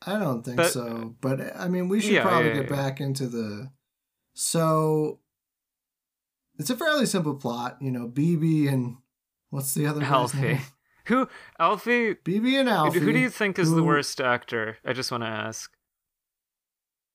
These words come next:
Speaker 1: I think
Speaker 2: I
Speaker 1: Alfie.
Speaker 2: agree, because B B is close and has the worst songs, certainly. But, um, Alfie's, like, his, like, face is, like,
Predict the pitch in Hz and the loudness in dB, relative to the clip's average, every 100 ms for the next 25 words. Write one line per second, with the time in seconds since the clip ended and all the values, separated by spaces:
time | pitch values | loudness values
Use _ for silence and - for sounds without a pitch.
0 | _ - 349 - 466 277 294 214 147 123 | _ -4 -4 0 2 4 4 2 2 2
1 | 117 120 165 156 180 165 151 147 - 143 | 0 0 -4 0 0 0 -2 -10 -12 -6
2 | 156 175 202 226 208 143 - - 135 139 | 0 2 4 2 2 0 -4 0 2 4
3 | 190 - - - _ - 143 135 135 135 | 2 -2 -10 -12 _ -4 0 2 0 -4
4 | 120 - - _ - 151 135 131 135 135 | -8 -12 -18 _ -4 -2 -2 0 0 0
5 | - - 123 123 147 196 - - - 151 | 0 0 0 0 -2 -6 -8 -10 -4 -2
6 | 160 170 170 175 - - - - - 147 | -2 -4 -6 -8 -10 -14 -16 -10 -2 0
7 | - 151 131 127 127 131 135 _ - _ | 0 0 2 2 -2 -6 -12 _ -20 _
8 | _ _ 139 151 175 214 220 185 - - | _ _ 0 2 0 0 0 0 -4 -2
9 | 147 135 - _ _ _ - 196 180 214 | 0 0 -4 _ _ _ -4 -2 2 0
10 | 156 - - - 120 180 202 - 139 131 | 0 -6 -8 0 2 2 0 -4 -4 0
11 | 127 | -2